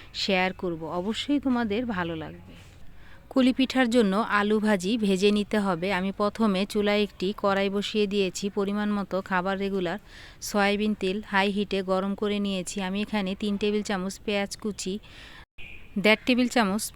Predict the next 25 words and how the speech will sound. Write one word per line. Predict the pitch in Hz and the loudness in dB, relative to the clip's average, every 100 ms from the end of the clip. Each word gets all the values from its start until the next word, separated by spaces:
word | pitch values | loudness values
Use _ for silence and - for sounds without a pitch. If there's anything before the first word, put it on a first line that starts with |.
| - | -2
মরিচ | 202 202 220 - | 0 2 0 -2
কুচি | 226 - 202 214 | -4 -2 -2 0
পরিমাণ | 208 214 214 214 | 2 2 2 2
মতো | 214 220 | 0 0
বা | 185 208 | 2 0
স্বাদ | - 196 202 | 0 0 0
মতো | 202 196 196 | -2 -2 0
দিয়ে | 202 196 | 0 0
দিব। | 185 175 202 202 | 0 -2 -2 0
মরিচ | 196 214 214 | 0 0 0
আর | 202 | -2
পেঁয়াজগুলো | 202 196 190 196 196 | 0 -2 0 -2 0
হালকা | 185 180 - 190 | 0 -2 -4 -2
ভেজে | 196 180 185 | -2 0 0
নিতে | 196 185 202 | -2 -2 -2
হবে। | 190 165 180 226 - - - - - | -2 -2 -4 -6 -16 -20 -20 -10 -2
ধুয়ে | 185 214 214 | 4 6 6
রাখা | 214 - 180 208 247 | 2 0 -4 -4 0
আলু | 196 196 208 | 0 2 0
কুচিগুলো | 220 202 226 196 185 190 | -2 -2 -2 -2 0 -2
দিয়ে | 208 202 202 | 0 2 2
দিব। | 196 180 190 165 | 2 -2 -2 0
আলুগুলো | 190 202 202 202 196 | 0 0 2 2 2
ভালো | 185 185 202 | 2 0 0
করে | 208 185 | -2 0